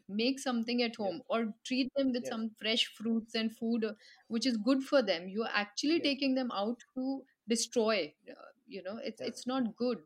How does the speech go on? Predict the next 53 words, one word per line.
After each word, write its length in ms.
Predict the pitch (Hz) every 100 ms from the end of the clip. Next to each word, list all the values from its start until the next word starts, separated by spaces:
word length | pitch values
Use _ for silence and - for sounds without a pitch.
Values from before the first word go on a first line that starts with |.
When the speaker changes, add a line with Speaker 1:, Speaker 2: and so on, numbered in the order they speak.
| -
Speaker 1:
Whatever 360 | 190 202 196
the, 180 | 214 208 190
the 80 |
oils 400 | 180 196 226 233 240
that 140 | 226 214
they 60 |
make 260 | 226 202 190
that 140 | 196 190
food 240 | 190 185 180
in, 180 | 170 190
the 80 | 190
amount 320 | 185 185 208
of 100 | 226
sugar 380 | - 202 170 214
that 220 | 214 190 -
it 140 | 185 -
has 400 | 175 165 170 - _ _ _ _ -
is, 280 | 208 190 170 -
is 180 | 208
so 320 | - - 240 220
bad 220 | 170 170 -
for 100 | 170
the 140 | 175 -
kids 240 | 180 165
or 80 | 180 180
for 120 | -
all 220 | 190 196 196
of 80 | -
us 200 | 170 -
in, 140 | 165 165 -
as 160 | 156
a 60 | 165
matter, 300 | 160 151 165
you 180 | 160 151
know. 120 | 139 _ _ _ _ _ _
So 200 | 135 214
Speaker 2:
Yes, 20 |
Speaker 1:
yeah, 260 | 196 185 175
Speaker 2:
very 120 | -
true. 220 | - - _ - -
Speaker 1:
uh, 40 | - - 160 185
the, 160 | 226 185 175
the 320 | 214 208 180 - - - _ _ - 180
dadi 340 | 190 190 233
and 100 | 233
nanis 460 | 202 196 202 185 -
were 320 | 185 185 185 175
best 340 | 185 185 -
at 160 | 196 170
it. 180 | 196 -
Whatever 420 | 190 208 196 233
they 140 | 214
did 240 | 202 190